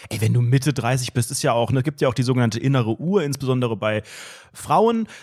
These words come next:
so was das gebärfreudige Alter angeht und so. Und, äh, da will ja auch jetzt keiner irgendwie mit, mit fünfundvierzig das erste Mal rausdrücken und so. Das versucht man ja auch anders. Aber ganz ehrlich, das sehe ich nicht. Ich denke, das Pendant bei mir wäre irgendwann, wie gesagt, dann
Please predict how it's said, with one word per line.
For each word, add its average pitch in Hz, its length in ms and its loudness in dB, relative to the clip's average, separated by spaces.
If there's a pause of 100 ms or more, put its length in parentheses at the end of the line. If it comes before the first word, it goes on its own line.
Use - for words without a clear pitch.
so 208 260 2
was 165 200 0
das - 280 0
gebärfreudige 160 720 2
Alter 156 320 2
angeht 156 320 2
und 151 160 0
so. 156 320 4
Und, 131 300 2
äh, 127 280 2
da 117 180 0
will 156 100 2
ja 131 160 2
auch 185 160 2
jetzt 202 200 -2
keiner 170 280 0
irgendwie 170 320 2
mit, 160 180 0
mit 165 160 -2
fünfundvierzig 170 680 0
das - 80 -6
erste 165 280 0
Mal 165 120 2
rausdrücken 156 720 0
und 147 120 0
so. 160 240 0
Das 135 140 0
versucht 139 320 0
man 131 100 0
ja 113 140 0
auch 170 160 0
anders. 175 320 -2 (220)
Aber 131 160 -2
ganz 135 180 -2
ehrlich, 139 280 0 (420)
das 104 200 -2
sehe 143 120 0
ich 151 180 -4
nicht. 196 180 2
Ich 127 120 -4
denke, 156 180 0
das 135 140 -2
Pendant 131 400 0
bei 131 100 2
mir 139 300 2
wäre 143 180 4
irgendwann, 151 540 0
wie 131 80 -2
gesagt, 127 320 -2
dann 120 180 0